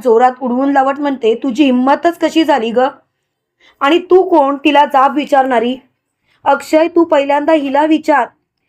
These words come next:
ही तुझ्या आयुष्यात ढवळाढवळ का करतीये? कोण आहे कोण ही?"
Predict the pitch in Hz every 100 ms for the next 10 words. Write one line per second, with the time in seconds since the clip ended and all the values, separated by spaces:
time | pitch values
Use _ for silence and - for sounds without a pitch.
0 | _ 277 339 330 311 311 285 302 - 294
1 | 277 254 262 285 277 277 302 285 320 330
2 | 269 - 247 240 247 _ _ _ _ _
3 | _ - 311 339 320 262 320 320 370 349
4 | 320 269